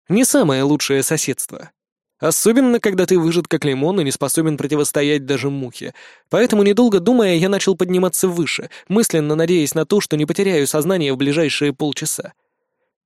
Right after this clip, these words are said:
Подтверждением того, что я делаю все правильно, стало резкое прекращение дождя, из которого я вырвался уже спустя пару минут.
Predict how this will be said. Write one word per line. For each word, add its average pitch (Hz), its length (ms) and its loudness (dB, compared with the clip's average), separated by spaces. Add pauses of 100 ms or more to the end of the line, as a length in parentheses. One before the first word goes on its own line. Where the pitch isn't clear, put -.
Подтверждением 208 760 2
того, 196 260 2
что - 120 0
я 160 160 4
делаю 156 360 2
все - 180 0
правильно, 196 400 2
стало 160 320 2
резкое 160 400 2
прекращение 156 640 -2
дождя, 151 360 2
из 139 120 -4
которого 202 400 0
я 165 180 2
вырвался 170 480 0
уже 131 200 0
спустя 160 380 -2
пару 143 280 0
минут. 135 440 -8